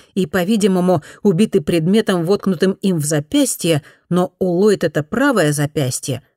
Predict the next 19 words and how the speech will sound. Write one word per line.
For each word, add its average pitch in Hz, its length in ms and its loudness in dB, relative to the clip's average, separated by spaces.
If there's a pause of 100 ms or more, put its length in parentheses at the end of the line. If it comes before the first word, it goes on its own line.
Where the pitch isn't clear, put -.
(100)
а 170 140 0
у 147 80 2
Маллигана 208 640 2
левое. 175 480 -2 (1080)
Следователь 170 640 0
размышляла 156 680 0
о 151 60 2
бесконечных 151 760 -4
странностях — 165 760 -4 (360)
но 196 160 2
позвонила 202 560 0
Симона 214 580 0 (260)
и 226 120 2
сообщила, 220 600 0
что - 220 -4
на 151 180 2
линии 190 540 0 (120)
Стивен 160 640 -2
Демпси. - 540 -6